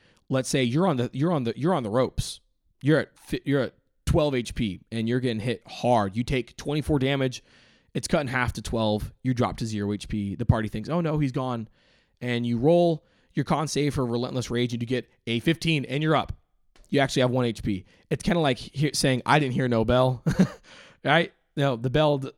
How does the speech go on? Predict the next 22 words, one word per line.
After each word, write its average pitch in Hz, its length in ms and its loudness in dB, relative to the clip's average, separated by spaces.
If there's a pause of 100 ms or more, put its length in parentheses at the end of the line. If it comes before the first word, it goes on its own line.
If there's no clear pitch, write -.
(100)
the, 147 340 2
I'm 170 220 6
done 165 220 6
when 156 100 4
the 143 80 2
bell 151 160 4
rings 127 460 -2
and 120 240 -4
the 127 80 -4
bell 131 140 2
hasn't 123 200 -2
rung 120 160 -2
yet. 107 220 -4
And 120 100 -6
so 120 160 0
it 113 100 -2
keeps 151 220 -4
you 143 60 -2
in 131 60 -2
the 156 60 -2
fight 113 240 -6
longer. 101 440 -8